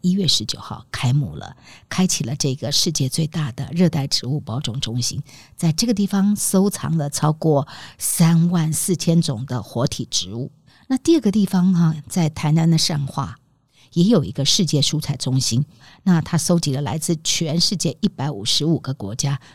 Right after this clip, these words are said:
六万多种的蔬菜。这两个地方我都没有去过，不过我们在二零二三年的品味私塾历上面，在这个礼拜我们也搜集了这两个地方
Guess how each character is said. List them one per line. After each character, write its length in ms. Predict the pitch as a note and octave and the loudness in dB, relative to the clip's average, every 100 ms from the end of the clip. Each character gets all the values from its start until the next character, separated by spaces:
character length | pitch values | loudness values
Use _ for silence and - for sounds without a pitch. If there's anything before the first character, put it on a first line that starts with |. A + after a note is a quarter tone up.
| - | 2
六 180 | A3 D#3+ | 4 4
万 240 | D3 D#3+ | 0 -4
多 320 | - D#3+ D#3+ | -2 0 0
种 200 | D#3+ - - | -2 -4 -8
的 100 | G2 | -8
蔬 200 | - - | -6 -6
菜。 280 | - - - - _ _ _ | -6 -6 -8 -18 _ _ _
这 140 | - C#4+ | 0 2
两 100 | D3+ | 2
个 60 | |
地 100 | D3+ | 2
方 140 | E3 D#3 | 4 2
我 80 | |
都 100 | D3 | 2
没 80 | E3 | 2
有 140 | D#3 D3 | 2 0
去 160 | - | -2
过， 160 | D#3 C3 | -2 -2
不 120 | F3+ | 0
过 120 | F3+ | 2
我 60 | D#3 | 4
们 140 | D#3+ | 4
在 140 | D#3 E3 | 2 0
二 160 | - | 2
零 400 | E3 D#3 D#3+ E3+ E3 - | 4 4 6 4 2 0
二 140 | F3 | 0
三 240 | D#3 E3+ D#3+ | 2 2 2
年 320 | C#3 D3+ D#3 | 2 0 0
的 220 | E3 B2 - - - | -2 -4 -8 -20 -20
品 160 | - D#3 | -4 0
味 100 | E3+ | 2
私 160 | - G3 | 2 0
塾 180 | D3+ D#3 | 0 0
历 140 | F3+ | 2
上 240 | - D#3 | 2 2
面， 280 | C#3+ D#3+ B2+ - - - | 4 4 0 -6 -20 -4
在 140 | D#3+ | 0
这 120 | D#3+ | 2
个 60 | C#4 | 4
礼 100 | E3 | 2
拜 260 | - D#3+ D#3 | 2 -2 -2
我 120 | D3+ | -4
们 120 | E3+ | -2
也 80 | C#3+ | -2
搜 260 | - F#3 F3+ | 0 2 2
集 160 | D3 | 0
了 220 | C#3 C3 - | -2 -2 -2
这 300 | D#3 B2 C#3 | -2 -2 -4
两 280 | C3 - - | -4 -4 -6
个 100 | E3+ | -2
地 160 | F#3+ | 0
方 340 | D#3+ E3 D#3 | 2 0 0